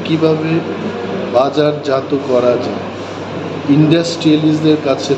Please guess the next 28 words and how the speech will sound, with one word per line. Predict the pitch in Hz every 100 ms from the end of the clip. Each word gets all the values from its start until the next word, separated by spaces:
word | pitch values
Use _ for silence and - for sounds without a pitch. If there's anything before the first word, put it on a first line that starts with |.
| 135
পৌঁছানো | 127 107 127 123 120
যায়, | 107 101 175 - - - - -
তার | 143 147 151 - 143
উদ্যোগও | 143 170 170 170 139
আমরা | 127 123
গ্রহণ | 117 110 107
করি। | 107 - - - - - - - - - 127
ইন্ডাস্ট্রি | 131 147 147 - 147 147 151 - - - - 131
এবং | 135 135 135 139 - - 131
অনেক | 139 135 135
যারা | 131 131 127 127 - - - 104
ব্যবসার | 127 135 - 160 156 151
সঙ্গে | 131 131 120
যুক্ত, | - - - - - - - -
তাদেরকে | 143 156 180 180 180 165
নিয়ে | 165 139
আমরা | 135 135
একটা | 147 135
আলোচনা | 123 - 120 120 117
চক্র | 113 - 113 117
করব, | 113 139 123 143
যাতে | 147 175 160
করে | 165 165 170
এই | 165 147
মডেলগুলো, | 143 156 156 151 175 101 - - - - 147
এই | 135
টেকনোলজিগুলো | 135 123 139 135 135 135 131 127 127 123 -
ওনারা | 127 123 117